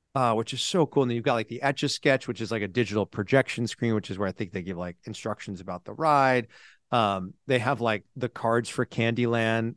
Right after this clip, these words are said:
are, like, a part of the flooring with, like, two blue squares or one red or whatever. It's just, it's so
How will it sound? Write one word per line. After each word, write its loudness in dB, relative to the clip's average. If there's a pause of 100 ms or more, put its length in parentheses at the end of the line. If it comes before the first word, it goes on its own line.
are, 2
like, -4
a -14
part -4
of -12
the -6
flooring -4
with, -12
like, -10 (440)
two -6
blue 0
squares -8
or -12
one -4
red 2
or -2
whatever. -2
It's -8
just, -4 (380)
it's -2
so 4